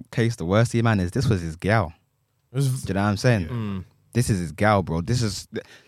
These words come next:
Speaker 1: that's somebody who looks at you and thinks, "Yeah, you're not supposed to protect me. You're supposed to love me. You're supposed to be all these things." So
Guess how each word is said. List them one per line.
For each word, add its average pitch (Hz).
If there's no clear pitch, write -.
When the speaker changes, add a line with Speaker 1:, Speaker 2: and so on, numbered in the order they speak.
Speaker 1:
that's 120
somebody 117
who 107
looks 117
at 78
you 101
and 98
thinks, 92
"Yeah, 95
you're 92
not 92
supposed 101
to -
protect 95
me. 90
You're 87
supposed 95
to 80
love 87
me. 87
You're 85
supposed -
to -
be 87
all 95
these 87
things." 85
So 87